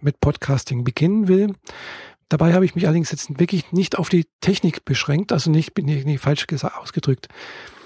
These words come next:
Ich wollte mich nicht zu sehr auf die Technik beschränken. Ich wollte einfach die ganzen Punkte, was es da gibt, irgendwie, ja, aber schaut's euch einfach mal selber an. Das erklärt sich dann vielleicht mehr, was, was da drin vorkommt.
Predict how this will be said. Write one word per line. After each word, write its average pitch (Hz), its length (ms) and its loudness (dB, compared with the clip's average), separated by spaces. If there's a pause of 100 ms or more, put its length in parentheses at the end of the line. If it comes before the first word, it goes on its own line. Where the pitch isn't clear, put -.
(160)
Ich - 160 -8
wollte 180 220 4
mich 165 220 0
nicht 220 300 0
zu 202 120 2
sehr 156 240 2
auf - 100 -4
die 147 120 0
Technik - 380 -2
beschränken. 208 540 0 (1000)
Ich 123 100 -8
wollte 165 200 4
einfach 165 340 0
die 156 140 -4
ganzen 151 300 0
Punkte, 170 380 0
was 143 160 0
es 143 140 -6
da 131 100 -2
gibt, - 320 -8
irgendwie, 143 640 -2 (300)
ja, 165 140 2
aber 139 300 2
schaut's 254 260 0
euch 196 140 -2
einfach 170 200 2
mal 156 120 4
selber 156 280 2
an. 127 200 -2 (1080)
Das - 160 0
erklärt 160 300 2
sich 151 120 -2
dann 143 140 2
vielleicht 147 260 0
mehr, 147 160 2
was, 127 280 -2
was 139 120 0
da 147 100 0
drin 131 220 0
vorkommt. 135 540 0